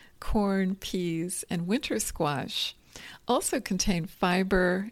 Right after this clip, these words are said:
and a variety of vitamins and minerals. So you don't need to eat them at every meal,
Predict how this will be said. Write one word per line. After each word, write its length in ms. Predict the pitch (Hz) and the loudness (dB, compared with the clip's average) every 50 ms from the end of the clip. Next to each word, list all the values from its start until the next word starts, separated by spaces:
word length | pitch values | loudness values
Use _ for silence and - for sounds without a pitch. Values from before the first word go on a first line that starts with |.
| - - - | -10 -4 0
and 160 | 180 180 175 | 0 0 0
a 40 | 170 | -2
variety 640 | 180 - 175 170 170 190 233 254 262 220 185 165 | -2 0 2 4 4 4 4 4 4 2 2 2
of 120 | 165 165 | 0 -2
vitamins 600 | 175 - 175 170 175 175 180 175 175 170 175 - | 0 0 2 2 2 2 0 0 0 -2 -2 -2
and 120 | 180 165 156 | -2 -2 0
minerals. 720 | 156 160 175 165 160 - - - - - - - - - _ _ _ _ - - - - - - - - - _ | -2 -2 -2 -2 -2 -4 -4 -6 -8 -8 -6 -6 -8 -8 _ _ _ _ -20 -20 -18 -18 -18 -18 -20 -20 -10 _
So 160 | - - 262 | -2 0 0
you 140 | 220 226 226 | 2 0 0
don't 300 | 214 - 262 339 349 - | 2 2 2 0 0 2
need 180 | 247 233 220 | 2 2 2
to 160 | - - - - | 2 0 -2 -2
eat 140 | 202 214 | -2 2
them 140 | - 214 196 | 4 4 4
at 100 | 190 175 | 4 4
every 260 | 170 165 - 175 170 | 2 0 0 -2 -2
meal, 600 | 170 170 165 165 160 156 151 143 - - - 196 | -2 -2 -2 -4 -4 -4 -4 -4 -6 -8 -8 -10